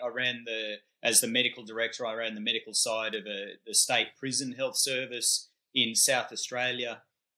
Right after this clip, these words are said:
And then medically, more recently, I've been, uh, working in an emergency department and, and doing a, a decent amount of, of stuff privately with a, a company called TACMED Australia,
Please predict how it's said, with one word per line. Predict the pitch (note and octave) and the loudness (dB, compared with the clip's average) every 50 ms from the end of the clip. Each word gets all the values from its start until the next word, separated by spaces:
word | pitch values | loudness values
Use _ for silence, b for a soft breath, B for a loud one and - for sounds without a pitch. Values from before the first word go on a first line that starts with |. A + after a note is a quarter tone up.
| _ _ | _ _
And | B2 A#2+ A#2+ A#2 A2 G#2+ G2+ G#2+ | 0 2 2 2 0 -2 0 2
then | B2 A#2+ A#2 A2 G#2+ | 2 2 2 0 0
medically, | A#2+ C3+ C#3 C#3+ C#3 C#3 C#3 A#2+ A#2 A2+ G#2+ A#2 | 0 2 2 2 0 -2 -4 -4 -4 -4 -6 -8
more | A#2+ A2+ A2+ G#2+ | -8 -8 -8 -4
recently, | A#2 A#2+ B2+ B2 - - B2 F#2 G#2+ A#2 A2 G#2+ G#2 G#2+ - _ _ _ _ _ - | -2 0 4 4 4 2 2 -4 -8 -8 -8 -8 -8 -10 -14 _ _ _ _ _ -6
I've | G#2+ G#2 G#2 - - | -6 -6 -6 -8 -2
been, | - A#2+ A2+ A2 G#2+ G#2 G2+ G2+ G2+ - - - _ C3+ | 0 0 0 0 -2 -6 -8 -10 -12 -16 -20 -14 _ -6
uh, | A#2+ A2+ - C#3+ | -4 -4 -4 -2
working | C3+ B2+ A#2 - B2+ A#2+ | -2 -2 0 -2 -2 -2
in | A2+ A2 | -2 -2
an | A2 G#2 | -2 -4
emergency | G#2 G#2 A2+ A#2 A#2 A#2 A#2+ A2 - - | -6 -6 -4 -4 -2 -2 0 0 0 -2
department | A2 A2 - A#2 A2+ A2+ A#2 A#2+ A2+ A2+ | -2 -4 -2 -2 0 0 -2 -4 -6 -6
and, | A2 G#2+ G#2 G#2 _ - | -6 -6 -8 -12 _ -6
and | C3 A#2 A2 G#2 | -4 -4 -4 -4
doing | - C3+ B2+ A#2+ A#2+ A2+ G#2+ | -4 -4 -2 0 0 0 0
a, | G#2+ G#2 G#2 G#2+ - - | -2 -4 -4 -6 -8 -8
a | A2+ | -6
decent | G2+ C3 C3 B2 - C#3 | -4 2 2 2 2 2
amount | B2 A2+ A2+ A2 A2 A2 | 0 -2 -4 -4 -4 -6
of, | G#2 G#2 G2+ - - _ _ _ _ _ | -8 -12 -12 -16 -20 _ _ _ _ _
of | B2 A#2 - | -4 0 0
stuff | - - B2+ A2 - | 2 2 2 0 -2
privately | - - C3+ C3+ C3+ C#3 C3 A2+ B2 A#2 A2 G#2+ | -4 -2 0 0 0 -2 -4 -4 -4 -4 -4 -4
with | A#2 G#2+ - | -6 -6 -4
a, | A2+ A2 G#2 G2+ - A#2 | -4 -2 -2 -4 -6 -8
a | A2+ | -10
company | - - C3 B2+ B2+ A#2 - | -8 -8 -8 -4 -4 -4 -4
called | - A#2+ G#2+ F#2 - | -4 -8 -12 -8 -8
TACMED | - - - D3 - - D#3 D#3 D#3 D3+ D3+ _ _ _ _ _ _ C3+ | -2 0 0 0 0 -2 -4 -4 -4 -4 -6 _ _ _ _ _ _ -2
Australia, | C3 - - - C#3+ C3+ D3+ E3+ F3+ F#3+ A3 B3+ | -2 -2 0 0 0 0 0 0 -2 -4 -8 -10